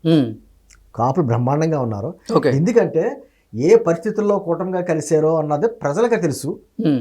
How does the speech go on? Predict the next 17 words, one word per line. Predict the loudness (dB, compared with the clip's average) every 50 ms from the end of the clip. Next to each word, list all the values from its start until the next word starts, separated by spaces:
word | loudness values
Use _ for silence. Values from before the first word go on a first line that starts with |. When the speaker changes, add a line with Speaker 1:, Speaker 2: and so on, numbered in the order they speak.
| 0 -2
Speaker 2:
ఈ | -2
సామాజిక | 0 0 0 0 0 0 -2 -2 -2 -2
వర్గాలకి, | -2 -2 -2 -4 -4 -2 0 0
అభిమానులకి | 0 0 0 0 0 0 0 0 -2 -2
తెలుసు. | -2 -4 -6 -8 -12 -18 -20 _ _ _ -2 0
Speaker 1:
Hmm. | 0 0 0 -2
Speaker 2:
కృష్ణ | -6 -10 -8 -4 -2
గారు, | -2 0 0 -2
ఈ | -2
మధ్య | -2 -4 -4 -6 -6 -6
మన | -6 -4 -4 -2
జరిగినటువంటి | 0 0 0 0 0 -2 -2 -4 -4 -4
రెండు | -4 -2 0 0
వేల | 2 2 2
ఇరవై | 2 2 0
నాలుగు | 0 0 -2
ఎలక్షన్స్‌లో | -2 -4 -6 -6 -8 -6 -4 -4 -4